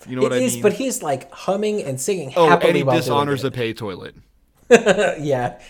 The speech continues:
Speaker 2: yeah, he does. I don't know. To me, it seems a little, like, like,
Speaker 1: Yeah.
Speaker 2: aggressive to me, but,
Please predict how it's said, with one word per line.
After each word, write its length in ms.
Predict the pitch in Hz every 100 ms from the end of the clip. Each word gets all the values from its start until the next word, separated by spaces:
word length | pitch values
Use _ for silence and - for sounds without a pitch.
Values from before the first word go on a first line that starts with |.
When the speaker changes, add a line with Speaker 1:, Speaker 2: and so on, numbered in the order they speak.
| -
Speaker 2:
yeah, 160 | 139 117
he 60 | 104
does. 480 | 76 69 131 - - _ _ _ _ _ _ _ _ _ _ _ _ _ _ _ _ - - 226
I 100 | 240
don't 80 |
know. 140 | 208 -
To 120 | 226
me, 200 | 240 285
it 100 | -
seems 240 | - 226
a 60 | 202
little, 240 | 196 185
like, 320 | 165 156 175 175
like, 160 | 147
Speaker 1:
Yeah. 60 | 143
Speaker 2:
aggressive 500 | 143 135 - 156 147
to 120 | 165
me, 220 | 160 160
but, 520 | 151 147 135 123 -